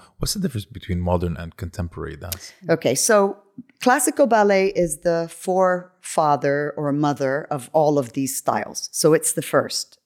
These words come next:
Speaker 2: It started there.
Speaker 1: Okay.
Speaker 2: And it came from a process of removing from the masses and making it more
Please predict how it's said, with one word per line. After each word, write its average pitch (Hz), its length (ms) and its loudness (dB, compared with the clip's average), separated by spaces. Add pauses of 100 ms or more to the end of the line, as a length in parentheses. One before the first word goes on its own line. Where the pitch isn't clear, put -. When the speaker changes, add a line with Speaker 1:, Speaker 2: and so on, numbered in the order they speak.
Speaker 2:
It 156 160 2
started 143 560 0
there. 139 360 0 (260)
Speaker 1:
Okay. - 120 -14 (220)
Speaker 2:
And 170 460 2
it 220 280 0
came 208 560 -4 (220)
from 180 720 2 (520)
a 175 140 4
process 185 880 0
of 156 480 -2 (680)
removing 214 840 0
from 185 760 0 (340)
the 160 420 2
masses 202 1040 2 (220)
and 165 220 2
making 175 360 0
it - 120 -4
more 160 260 -2